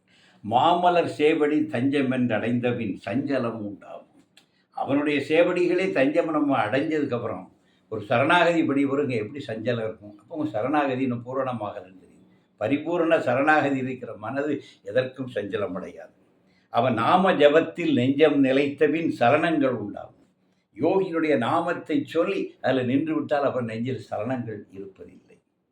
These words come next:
"உள்ளத்திலே பெரும் மாற்றம் நிகழ்ந்தபின் ஆசைகள் உண்டாமோ?"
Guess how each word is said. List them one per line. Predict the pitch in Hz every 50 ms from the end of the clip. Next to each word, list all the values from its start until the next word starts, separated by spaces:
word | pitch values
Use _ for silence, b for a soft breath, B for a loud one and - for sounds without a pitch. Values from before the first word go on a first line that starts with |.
| _ _ _ _ _ _ _ _ _ _ _ _ _ _
"உள்ளத்திலே | 120 135 156 165 175 175 - - - 165 160 160 180 185 - -
பெரும் | - 151 143 147 131 123 -
மாற்றம் | - 135 151 165 - - - 175 160 151 139
நிகழ்ந்தபின் | 131 120 123 135 135 127 117 123 120 104 113 110 104
ஆசைகள் | 107 - 98 143 143 - 160 143 - 131 123
உண்டாமோ?" | 110 107 104 101 101 - 82 82 - -